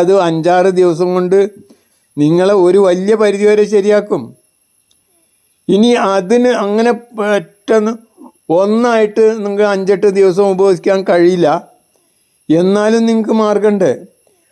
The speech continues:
പല പല മാർഗങ്ങളുമുണ്ട്. ഇപ്പോൾ ഉദാഹരണമായിട്ട് ഓട്ടോഫാഗി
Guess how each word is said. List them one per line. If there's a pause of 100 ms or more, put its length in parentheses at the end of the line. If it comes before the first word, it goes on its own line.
(180)
പല
പല (100)
മാർഗങ്ങളുമുണ്ട്. (680)
ഇപ്പോൾ
ഉദാഹരണമായിട്ട് (1120)
ഓട്ടോഫാഗി